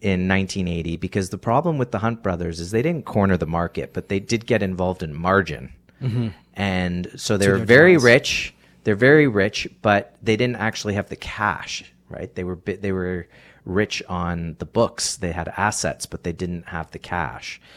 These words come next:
Speaker 1: And so that's, that's what you're potentially seeing, I don't know, with, with the Rothschilds. On another note, though, you did see that the,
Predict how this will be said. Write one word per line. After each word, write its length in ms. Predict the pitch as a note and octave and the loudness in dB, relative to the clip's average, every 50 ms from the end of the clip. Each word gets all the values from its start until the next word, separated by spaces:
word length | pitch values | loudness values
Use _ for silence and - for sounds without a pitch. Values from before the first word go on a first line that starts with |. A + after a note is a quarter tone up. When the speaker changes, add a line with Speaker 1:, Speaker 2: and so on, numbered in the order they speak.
| - - - - _ _ | -20 -20 -20 -20 _ _
Speaker 1:
And 460 | C3+ F#2 E2 D#2+ D#2 D#2 D#2+ D#2 C#2+ | -10 -8 -6 -6 -6 -6 -6 -8 -8
so 520 | - - - - - - F2+ D#2+ D2+ D2 D2 - | -10 -12 -10 -10 -8 -4 -4 -2 -2 -4 -4 -4
that's, 320 | - F2+ F2+ - - - - _ | -4 -4 -4 -4 -6 -10 -4 _
that's 180 | G#2+ A2 - - | -2 -2 0 0
what 140 | A#2+ - | -2 0
you're 300 | - F#2 F2+ F2+ F2+ F#2 - _ _ _ | 0 0 0 0 0 -2 -6 _ _ _
potentially 640 | - F#2 - _ - A#2 A#2+ B2+ - - G#2+ E2 D2+ | -6 -6 -6 _ -4 -4 -4 -4 -4 -6 -6 -6 -6
seeing, 380 | D2 - - E2+ D2+ D2 D2 C#2 | -6 -6 -6 -6 -8 -8 -8 -8
I 100 | A#1 E2 | -8 -6
don't 180 | G2 G#2+ C#2+ | -6 -8 -8
know, 120 | - - C2+ | -10 -12 -14
with, 360 | D#2 C#2+ D#2 D#2+ - - - - _ | -10 -8 -8 -10 -10 -12 -20 -20 _
with 140 | - - - - | -14 -14 -12 -10
the 60 | D2+ | -8
Rothschilds. 580 | D2 D2+ E2+ F2+ - - - D2+ C#2 D2 - _ - - - - - | -6 -4 -4 -4 -4 -4 -6 -6 -6 -6 -12 _ -20 -20 -20 -16 -2
On 120 | - A2+ A2 | 2 4 4
another 360 | F#2+ F2+ F#2+ A2+ C3 B2 G#2+ | 6 6 6 8 10 10 8
note, 260 | F#2+ F#2 F2+ F2+ - - | 8 6 4 4 4 2
though, 280 | F2 E2+ E2+ D#2+ - - - - - - - _ | 2 2 2 2 -2 -6 -14 -20 -20 -20 -20 _
you 100 | - F#2+ F#2 | -8 -8 -2
did 200 | - G#2+ F#2 - | -2 -2 -2 -2
see 220 | - - G2+ F#2 | -4 -4 -4 -2
that 220 | F2 F2+ F2 - - | -2 -4 -6 -6 -6
the, 420 | F2 D#2+ D#2+ D#2 D#2 C#2+ - - | -6 -4 -4 -4 -4 -6 -8 -10